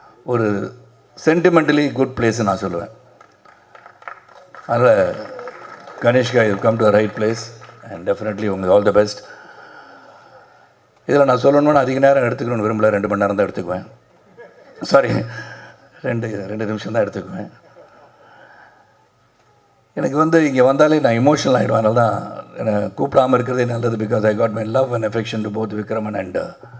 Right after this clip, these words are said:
ரவிக்குமார். ரவிக்குமார் வந்து என் வாழ்க்கையின் ஒரு தருணத்தில் என்னை வந்து அவர் வந்து, அதாவது அவர் முதல் படம்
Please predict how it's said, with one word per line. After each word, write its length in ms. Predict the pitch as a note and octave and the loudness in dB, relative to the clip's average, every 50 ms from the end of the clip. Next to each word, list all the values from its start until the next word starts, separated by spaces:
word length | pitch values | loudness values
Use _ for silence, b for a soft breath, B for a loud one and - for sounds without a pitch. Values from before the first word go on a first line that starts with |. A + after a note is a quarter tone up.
| B B B _ - | B B B _ -12
ரவிக்குமார். 440 | - A2 G2 G2 - F2 F2 - - - _ _ B B B B B B B B B B B B B B B B B B | -8 -6 -6 -6 -6 -8 -10 -10 -12 -14 _ _ B B B B B B B B B B B B B B B B B B
ரவிக்குமார் 540 | A2+ B2 D3 D3+ D3+ D#3 D#3 D3+ C#3+ C3+ | 2 2 4 4 2 4 4 4 4 4
வந்து 400 | B2+ B2 B2 A#2+ C3 D3+ D3 - - - - - _ _ _ - | 2 2 2 2 2 2 0 -2 -8 -14 -20 -20 _ _ _ -8
என் 160 | - G#2 G2+ | -6 -2 2
வாழ்க்கையின் 460 | G#2+ A2+ B2+ C3+ - - C3+ C3 A#2+ | 4 4 4 2 0 0 0 0 2
ஒரு 260 | A#2 A2 G#2+ G#2+ G2 | 2 2 2 0 2
தருணத்தில் 640 | - - G#2+ A#2+ C3 B2+ B2 B2 - G2+ - - - b b b b b b b b b b b b b b b b b b b b _ - | 4 4 4 4 4 0 0 2 0 -2 -2 -4 -14 b b b b b b b b b b b b b b b b b b b b _ -8
என்னை 240 | - A#2+ A#2+ A#2+ A2+ | -4 -2 2 2 4
வந்து 320 | B2 D#3 C#3 D3 D3+ D3+ C#3 | 4 4 6 6 6 6 6
அவர் 160 | B2+ A#2+ A2+ | 6 4 2
வந்து, 200 | A2+ A#2+ B2 B2 | 2 4 6 6
அதாவது 280 | A2+ A2 G#2+ A2 A#2 | 6 6 4 4 6
அவர் 140 | A2 G2+ G2 | 4 4 4
முதல் 380 | G2 G#2+ A#2+ B2+ D3 D3 C#3+ - | 2 2 4 4 4 4 4 4
படம் 240 | - - - F2 | 4 4 4 2